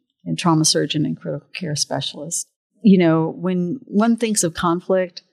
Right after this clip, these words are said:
our minds automatically go to the worst type of conflict, and that's physical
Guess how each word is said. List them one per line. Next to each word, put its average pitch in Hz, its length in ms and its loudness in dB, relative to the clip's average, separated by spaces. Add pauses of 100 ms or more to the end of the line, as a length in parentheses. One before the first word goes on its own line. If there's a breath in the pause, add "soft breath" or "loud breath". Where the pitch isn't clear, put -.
(340)
our 180 60 6
minds 170 300 4
automatically 165 640 -2
go 151 200 -4
to 156 120 -8
the 139 100 -6
worst 147 380 -2
type 143 260 -4
of 123 100 -12
conflict, - 580 -12
and 147 120 -2
that's 131 280 -2
physical 131 720 -4